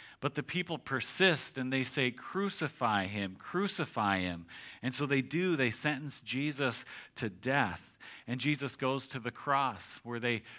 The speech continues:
strip him of his clothes, they beat him, they hang him there, and he dies on the cross.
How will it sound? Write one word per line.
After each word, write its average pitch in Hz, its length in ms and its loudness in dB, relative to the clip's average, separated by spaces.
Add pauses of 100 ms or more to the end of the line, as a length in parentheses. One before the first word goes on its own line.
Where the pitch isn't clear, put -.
strip 165 500 -4
him 135 280 0
of 113 140 -6
his 117 140 -6
clothes, 151 640 -2
they 117 220 2 (260)
beat 165 260 0
him, 127 280 0
they 127 140 2
hang 143 340 0
him 143 240 -4
there, 113 360 0 (320)
and 120 120 -4
he 139 120 -2
dies 127 800 2
on 120 200 -2
the 120 60 -6
cross. - 760 -10